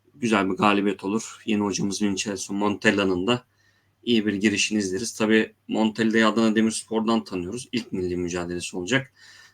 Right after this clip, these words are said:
Aslında biraz nasıl bir değerlendirme yapacağımızı da tam bilmiyoruz açıkçası. Bugün oynanacak maçtan sonra daha net bir şekilde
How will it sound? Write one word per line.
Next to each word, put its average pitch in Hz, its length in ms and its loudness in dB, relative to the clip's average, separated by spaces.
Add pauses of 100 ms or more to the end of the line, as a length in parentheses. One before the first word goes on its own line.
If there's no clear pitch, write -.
(420)
Aslında 107 480 0
biraz 107 460 0
nasıl 113 260 0
bir 104 60 -4
değerlendirme 107 480 4
yapacağımızı 104 460 -2
da 127 40 -8
tam 117 220 2
bilmiyoruz 104 360 2
açıkçası. 120 640 -8
Bugün 117 160 2
oynanacak 107 460 0
maçtan 110 360 -2
sonra 107 280 -6
daha 110 140 6
net 101 220 -4
bir - 40 -10
şekilde 95 480 -6